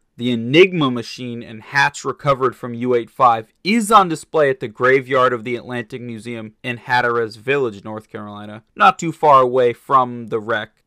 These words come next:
Yes, seriously, an actual Enigma machine. The history nerd in me is screaming. Do you know how rare these things are?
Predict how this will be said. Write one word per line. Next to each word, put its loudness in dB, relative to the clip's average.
Yes, 4
seriously, 2
an -6
actual 4
Enigma 2
machine. -14
The 0
history -2
nerd -2
in -12
me -12
is -12
screaming. -8
Do -16
you -10
know -6
how -2
rare -2
these -16
things -12
are? -10